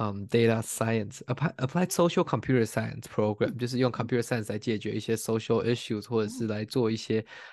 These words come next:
Speaker 2: 嗯。
Speaker 1: 嗯，social analysis.
Speaker 2: 嗯。
Speaker 1: 但那个 program，呃，呃，它是 brand new，就是我如果去年八月去的话，我会是 first cohort.
Speaker 2: 哇哦，
Speaker 1: 然后，
Speaker 2: 嗯哼。
Speaker 1: 呃，就是 I've been，就是我人生当中我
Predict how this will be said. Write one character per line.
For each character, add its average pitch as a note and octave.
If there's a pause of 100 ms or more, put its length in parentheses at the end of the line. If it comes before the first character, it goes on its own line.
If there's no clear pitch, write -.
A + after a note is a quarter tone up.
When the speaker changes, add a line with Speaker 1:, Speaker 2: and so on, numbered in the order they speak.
(220)
Speaker 2:
嗯。 G2+
Speaker 1:
嗯， F#2+
social A#2+
analysis. A2+ (120)
Speaker 2:
嗯。 A#3+
Speaker 1:
但 E3+
那 F3+
个 D3+
program， C3+ (600)
呃， G#2
呃， E2+
它 -
是 C#3+
brand B2+
new， A#2 (140)
就 -
是 C3+
我 A2
如 B2
果 C3
去 -
年 G#2+
八 A2
月 A2
去 -
的 G#2+
话， G#2+
我 G2+
会 A2
是 A#2
first G#2+
cohort. -
Speaker 2:
哇 C#4
哦， C4+
Speaker 1:
然 B3
后， F#3
Speaker 2:
嗯 A#3+
哼。 A3+ (160)
Speaker 1:
呃， -
就 B2
是 A2+
I've C#3
been， D#3 (440)
就 C#3
是 D#3+
我 B2+
人 C3
生 D#3+
当 D#3
中 D#3
我 B2+